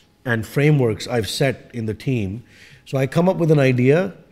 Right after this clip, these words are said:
we validate that idea, we do a lot of research, we actually spend money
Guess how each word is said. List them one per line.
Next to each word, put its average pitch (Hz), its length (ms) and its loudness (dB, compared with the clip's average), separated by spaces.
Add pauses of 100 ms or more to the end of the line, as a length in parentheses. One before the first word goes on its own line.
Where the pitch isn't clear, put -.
(840)
we 120 120 0
validate 147 580 4
that 143 120 2
idea, 127 420 2
we 113 140 -2
do 107 200 0
a - 20 -2
lot 110 260 0
of 127 80 0
research, 127 420 -2
we 113 60 -6
actually 110 260 -8
spend 107 420 -6
money 135 480 -4